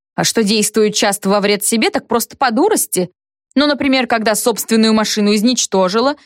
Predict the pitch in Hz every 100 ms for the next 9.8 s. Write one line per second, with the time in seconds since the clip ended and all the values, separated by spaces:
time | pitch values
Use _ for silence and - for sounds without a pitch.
0 | _ - 262 262 330 320 - 285 269 208
1 | 185 214 240 269 277 262 240 254 262 254
2 | 254 _ _ _ _ _ _ _ _ _
3 | _ _ _ 202 196 180 269 311 - 247
4 | 220 190 185 185 175 170 170 - 208 294
5 | 254 196 165 185 202 190 185 196 190 185
6 | 196 196 165 160 214 - _ _ - 381
7 | 440 370 233 269 285 247 285 - - 196
8 | 190 190 233 294 294 285 277 202 180 170
9 | 180 202 190 180 - 170 165